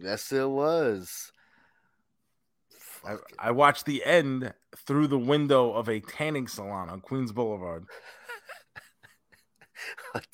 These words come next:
Speaker 1: tanning salon.
Speaker 2: I, I, I was with Armando. We were walking, da-, we're going, coming from the movies or something, and this tanning place we were walking by had the game on. You could see it through the window, so we stopped and just watched, like, the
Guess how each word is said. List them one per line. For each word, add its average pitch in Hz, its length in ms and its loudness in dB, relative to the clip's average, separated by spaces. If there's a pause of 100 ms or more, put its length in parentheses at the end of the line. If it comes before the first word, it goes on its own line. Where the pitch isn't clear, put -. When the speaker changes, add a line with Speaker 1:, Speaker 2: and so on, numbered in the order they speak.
(160)
Speaker 1:
tanning - 140 -6 (420)
salon. - 460 -10 (500)
Speaker 2:
I, 123 140 10
I, 135 400 4 (180)
I 127 120 0
was 131 160 0
with 147 160 8
Armando. 151 560 10
We 143 180 2
were 120 160 2
walking, 139 500 0
da-, 135 180 -2
we're 127 260 -4 (180)
going, 143 240 0
coming 170 220 2
from 170 160 2
the 135 60 2
movies 131 420 2
or 107 80 -4
something, 104 460 0 (580)
and 117 420 2 (560)
this 123 320 -4 (100)
tanning 156 360 0
place 131 240 -2
we 135 60 -2
were 123 100 0
walking 127 340 2
by 113 220 4
had 127 260 2
the 117 80 -2
game 135 320 0
on. 113 180 2
You 113 100 -4
could 104 120 -8
see 135 180 -2
it 123 100 -2
through 131 120 2
the 123 80 2
window, 123 320 2
so 113 140 -6
we 117 100 -4
stopped 135 400 4
and 113 100 -6
just 107 160 -8
watched, 117 320 4
like, 117 220 -2
the 107 320 0